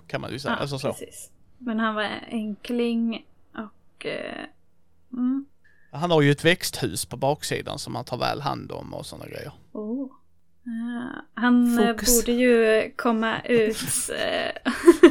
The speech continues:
Speaker 1: Focus, Ivy, focus.
Speaker 2: <laughs> Ja, men, eh, vi slår två flugor i en smäll. <laughs> Eller, ja.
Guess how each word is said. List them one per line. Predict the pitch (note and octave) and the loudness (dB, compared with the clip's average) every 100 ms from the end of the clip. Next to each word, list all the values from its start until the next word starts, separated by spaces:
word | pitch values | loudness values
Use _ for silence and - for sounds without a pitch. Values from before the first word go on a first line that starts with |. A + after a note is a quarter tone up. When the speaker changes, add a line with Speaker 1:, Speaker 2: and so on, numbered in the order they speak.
| - D4+ - - - | 8 0 0 -12 -6
Speaker 1:
Focus, | - A3 F#3 F3 - | 6 8 8 6 6
Ivy, | D#3 C#3 C#3 | 6 6 4
focus. | B3+ G3+ - G#4+ E4 - | 6 6 8 6 6 8
Speaker 2:
<laughs> | D#4+ - D#4 D#4+ - - - G3 - - F4+ - A4+ G#4+ B4 - - - F4+ - - - F#3 - - - - F#4 D#5+ D5+ - - - | 6 6 2 0 -2 -8 -4 -4 -4 6 8 10 8 8 2 2 -10 0 0 2 -4 -6 -10 -10 -14 -12 -2 4 6 6 -2 -8 0
Ja, | C4 | 4
men, | C#4+ D4 C#4+ - - | 6 6 4 -4 -4
eh, | D4+ D#4 - - - - - - D4+ | -2 -2 -4 -6 -12 -18 -16 -8 -4
vi | D#4+ | -2
slår | C#4+ D4+ D4 C#4+ - - | 0 2 0 0 -8 2
två | C#4+ | 2
flugor | C#4+ D4+ C#4+ D4 | 4 2 4 2
i | |
en | D4 | 2
smäll. | C#4+ - G#4+ B3+ B3 | 2 0 2 2 2
<laughs> | D4 C#4+ D4+ F4 | 0 -2 -6 -4
Eller, | B3 B3+ D4 - | -2 -2 -4 -4
ja. | A#3+ | -6